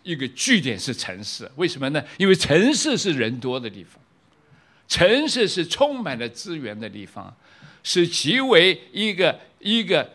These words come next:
可以成为一个，成为一个宣教的据点，建立教会的地方，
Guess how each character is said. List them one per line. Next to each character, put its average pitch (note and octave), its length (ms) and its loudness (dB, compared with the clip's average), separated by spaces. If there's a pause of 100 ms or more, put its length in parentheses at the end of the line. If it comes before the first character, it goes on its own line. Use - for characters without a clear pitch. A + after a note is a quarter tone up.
(100)
可 - 180 0
以 E3 200 2
成 C4 340 2
为 F#3 140 8
一 F#3 140 -2
个， D#3+ 180 2 (180)
成 G3 220 2
为 G#3 80 0
一 F3+ 60 -2
个 D#3+ 100 0
宣 C#4+ 360 0
教 A3 140 0
的 D#3 120 -2
据 A3 300 -8
点， G#2+ 260 -8 (180)
建 B3+ 360 2
立 C#3+ 220 0
教 E3+ 320 4
会 C#3 160 -4
的 A#2+ 120 -4
地 G#2+ 160 -8
方， F#2 260 -12